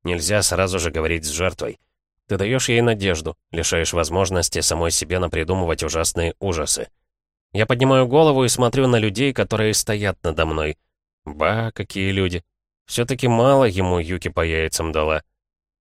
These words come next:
«И тебе добрый вечер, Мацуда-кун», — говорю я, намеренно оскорбляя принца приставкой «кун». Он же старше меня, он сенпай. Это как если привезли тебя на подвал к местному авторитету Владу Топору, а ты ему так:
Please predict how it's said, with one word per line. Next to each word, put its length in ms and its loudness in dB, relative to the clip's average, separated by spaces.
«И 100 -4
тебе 300 2
добрый 300 4
вечер, 280 2
Мацуда-кун», — 720 -2
говорю 340 0
я, 160 0
намеренно 440 0
оскорбляя 500 -2
принца 360 -4
приставкой 540 -6
«кун». 320 -4
Он 160 -4
же 140 -4
старше 440 0
меня, 280 -4
он 180 -6
сенпай. 640 -2
Это 160 -4
как 200 -2
если 260 0
привезли 480 0
тебя 260 -2
на 120 2
подвал 360 2
к 80 -6
местному 400 0
авторитету 640 -2
Владу 340 0
Топору, 460 2
а 80 -6
ты 80 2
ему 180 2
так: 300 -4